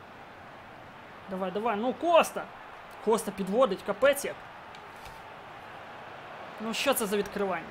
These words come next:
Це форвард топ рівня? Да це якесь лайно, а не форвард топ рівня. А тепер і Барбо спробуй, е, наздожени, по-перше, а потім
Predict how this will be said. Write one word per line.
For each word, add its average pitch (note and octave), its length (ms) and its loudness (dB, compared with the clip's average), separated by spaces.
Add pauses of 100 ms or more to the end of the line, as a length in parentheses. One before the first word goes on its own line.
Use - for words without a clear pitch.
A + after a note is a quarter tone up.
(140)
Це A#3 220 2
форвард B3 460 6
топ B3 200 4
рівня? B3+ 360 0 (560)
Да G#3 60 -4
це C4+ 200 2
якесь C4 280 0
лайно, C4+ 420 8
а F#3+ 40 6
не F#3 100 -2
форвард F#3+ 400 -2
топ F#3+ 160 -4
рівня. F#3 340 -2 (1700)
А F#3 60 -4
тепер G3+ 320 0
і G3+ 40 4
Барбо G3 440 4
спробуй, F#3+ 720 4
е, F3+ 140 0
наздожени, G3 600 4
по-перше, G3 480 0
а E3+ 40 -2
потім G#3 400 0